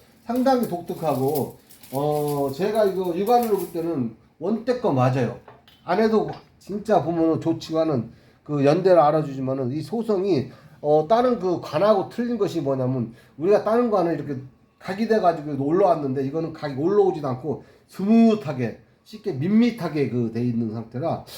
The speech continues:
우리 시청자분들 내가 항상 얘기하지만 이거는 뭔지는 모르고 별자리 같은 게 있고 여기 서수가 묶어가지고 또 이 나무가 저도 처음 봤어요. 이런 또 무슨 뭐, 어, 뭐 그 매 발톱 같이 생겨가지고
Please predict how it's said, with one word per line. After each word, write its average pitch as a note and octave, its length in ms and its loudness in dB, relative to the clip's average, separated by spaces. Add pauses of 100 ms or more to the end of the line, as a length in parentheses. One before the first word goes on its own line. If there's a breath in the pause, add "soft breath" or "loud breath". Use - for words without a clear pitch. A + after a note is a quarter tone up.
(160 loud breath)
우리 B2+ 120 -4
시청자분들 B2 600 -4
내가 D#3 220 0
항상 F3 200 -2
얘기하지만 B2+ 420 -2
이거는 C#3 280 -2
뭔지는 D#3+ 440 0
모르고 A2+ 320 -6
별자리 E3 380 -2
같은 D3 300 -4
게 A#2 120 -4
있고 A#2+ 400 -10 (500 soft breath)
여기 C#3+ 160 -4
서수가 F#3+ 460 0
묶어가지고 C#3 800 -2
또 C#3 160 -10 (420 loud breath)
이 D#3+ 280 0
나무가 E3+ 500 2
저도 D#3+ 400 -4
처음 A3+ 300 -2
봤어요. C3+ 340 -2
이런 A#2+ 380 -4
또 A2 260 -10
무슨 A#2+ 160 -10
뭐, A#2 260 -2 (720 soft breath)
어, G#2+ 400 -2
뭐 G#2+ 220 -4 (320)
그 G2+ 440 -8 (120)
매 D#3 280 4
발톱 D3 360 -8
같이 B2 260 -6
생겨가지고 G2 840 -12